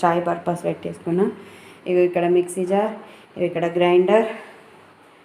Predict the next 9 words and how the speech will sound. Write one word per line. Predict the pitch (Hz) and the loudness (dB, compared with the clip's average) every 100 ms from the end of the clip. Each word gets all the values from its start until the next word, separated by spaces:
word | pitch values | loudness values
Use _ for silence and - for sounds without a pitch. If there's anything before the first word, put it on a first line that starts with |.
| _ - | _ -6
ఇవి | 185 | -2
ఇక్కడ | 180 175 | 0 0
స్టీల్ | 175 175 180 180 185 | -2 2 4 4 6
ప్లేట్స్, | 185 196 - - - 190 | 4 4 -2 -14 -6 -4
సారీ, | 185 185 180 175 170 - - - - 185 | 2 4 4 2 -2 -16 -20 -20 -4 0
ఇది | 170 160 | 2 2
మామూలు | 185 185 180 | 2 4 4
పింగాణి | 180 185 180 185 | 4 4 4 2
ప్లేట్స్, | 185 220 - | 2 -2 -4